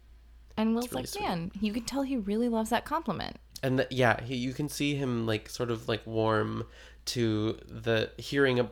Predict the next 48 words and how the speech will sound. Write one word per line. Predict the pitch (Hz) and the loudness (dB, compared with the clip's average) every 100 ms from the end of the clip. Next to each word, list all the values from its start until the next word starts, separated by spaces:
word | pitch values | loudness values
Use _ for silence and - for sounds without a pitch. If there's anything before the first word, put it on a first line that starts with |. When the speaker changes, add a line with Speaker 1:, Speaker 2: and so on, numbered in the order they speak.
| - | -6
Speaker 2:
hearing | 127 160 160 | 4 6 6
a | |
man | 139 123 117 | 6 6 6
who's | 117 110 | 2 -2
holding | 120 117 117 | -2 0 0
a | 110 | 0
child | - 104 104 107 104 | 2 4 4 2 -2
say | - 117 113 | -2 2 2
to | 113 | 0
him, | 110 104 107 - - | 0 0 -2 -8 -6
"You'd | 117 113 | -4 -4
be | 110 110 | -6 -8
a | 104 | -6
good | 98 - - | -10 -12 -12
dad." | - - - 127 - | -12 -10 -12 -10 -4
Speaker 1:
Yes. | 160 - - | -2 -2 -4
Speaker 2:
You | 120 113 | -6 0
can | 127 | 0
see, | 113 - 131 - | 0 -6 -8 -6
like, | 127 117 - - | 2 2 2 -4
God, | 170 160 | -4 -4
Eric | 160 185 | -6 -6
McCormick | 233 190 151 117 | -4 0 0 0
is | 95 | -2
such | - - | -2 -4
a | |
good | - | -6
actor. | 64 - - | -10 -12 0
Speaker 1:
He's | - 480 | 10 12
such | 480 466 | 12 12
a | 440 | 12
good | 427 415 | 12 12
actor. | 403 381 285 - 196 - 202 214 - 202 - | 12 12 12 12 8 8 8 8 4 0 -4
Speaker 2:
<laughs> | - | 6
Speaker 1:
Oh | 381 | 10
my | 427 | 12
God. | 359 311 202 269 - | 12 12 12 8 6
I | 240 269 | 8 8
ha-, | 233 | 8
I | 202 196 - - 185 | 8 6 4 -8 -4
have | 202 180 | -2 2
a | 156 - - | 0 -2 4
thing | 226 214 | 4 6
later. | 196 190 131 - - | 8 8 6 0 -4
Speaker 2:
Mm-hmm. | 120 120 117 - - | -2 -2 -4 -6 4
Speaker 1:
Um, | 196 180 143 143 - - - - - - - - - - - - - - - - - - | 8 10 8 0 -6 -20 -20 -20 -20 -20 -20 -10 -10 -10 -18 -20 -20 -20 -20 -20 -20 -2
he, | 240 254 | 6 8
um, | 170 208 180 160 160 | 10 10 8 4 -4